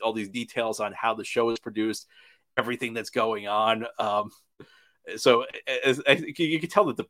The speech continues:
the people who produce the show have a sense of humor because they heard what the Jets had to say. They heard what Rodgers had to say in advance. And, you know, as it turns out, it's really not, you know, not that big of a deal to have Hard Knocks. I mean, watch that episode last night and tell me the Jets are gonna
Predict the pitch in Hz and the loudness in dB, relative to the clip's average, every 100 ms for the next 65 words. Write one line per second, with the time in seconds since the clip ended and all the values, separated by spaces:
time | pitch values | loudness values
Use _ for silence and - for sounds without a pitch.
0 | - 113 - 135 - 110 92 107 107 101 | -6 -6 -4 -8 -10 -12 -10 -10 -4 -2
1 | - 113 98 - 95 - - 85 87 104 | -2 -2 -2 -2 -4 -6 -16 -16 -14 -2
2 | 160 196 170 120 110 104 104 - 107 - | 4 6 6 6 4 2 -4 -4 -4 -2
3 | 101 92 101 104 113 120 113 104 101 98 | -4 -4 -4 -2 2 2 0 0 -2 -2
4 | 101 98 95 104 98 98 90 92 92 95 | -8 -8 -8 -6 -6 -6 -10 -8 -8 -10
5 | 92 87 _ _ _ _ _ _ 90 90 | -16 -18 _ _ _ _ _ _ -8 -8
6 | 104 - 113 90 101 95 90 - _ _ | -10 -4 -2 -2 0 0 0 -6 _ _
7 | _ 101 - 101 92 95 95 - _ 98 | _ -8 -4 -4 -2 -2 -2 -4 _ -6
8 | 82 90 _ _ - 123 123 110 117 101 | -6 -10 _ _ 6 8 8 6 4 0
9 | 98 98 104 101 113 107 - 92 85 87 | -2 0 -2 0 2 2 2 -4 -6 -8
10 | 80 101 92 104 127 - 117 110 - 110 | -8 -8 0 8 8 8 6 4 4 -4
11 | 104 101 - 101 101 - 101 92 90 110 | -2 -4 -4 -10 -8 -8 -8 -10 -8 -8
12 | - 95 101 95 | -8 -10 -10 -10